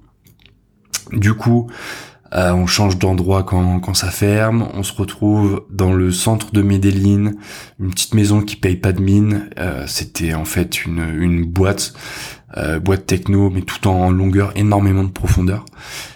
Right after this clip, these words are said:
Et, euh, là encore, super moment, super expérience. Le, le son est bon, les gens sont cool. Euh, je croise des Irlandais, je croise des Colombiens, donc vraiment, tu vois, gros, gros, gros kiff.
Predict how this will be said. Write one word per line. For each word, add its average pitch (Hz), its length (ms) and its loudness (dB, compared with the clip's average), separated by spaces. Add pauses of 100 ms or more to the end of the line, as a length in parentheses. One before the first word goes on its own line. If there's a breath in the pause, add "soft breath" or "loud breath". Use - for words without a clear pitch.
(240 loud breath)
Et, 90 240 4
euh, 82 140 2
là 85 120 2
encore, 85 320 -4
super 90 380 -2
moment, 85 320 2
super - 300 -2
expérience. 87 640 -4
Le, 85 220 -2
le 90 120 2
son 92 240 0
est 90 80 4
bon, 90 300 2
les 92 160 4
gens 90 100 4
sont 92 220 0
cool. 98 380 0 (760 loud breath)
Euh, 90 200 -2
je - 80 -4
croise 85 380 -2
des 85 320 0
Irlandais, 92 720 2
je - 80 -2
croise 82 380 -6
des 87 100 -12
Colombiens, 90 760 0 (120)
donc 85 180 -12
vraiment, 95 320 0
tu - 140 -10
vois, - 140 -16 (200)
gros, 113 400 2
gros, 110 320 -2
gros 98 220 -2
kiff. - 400 -4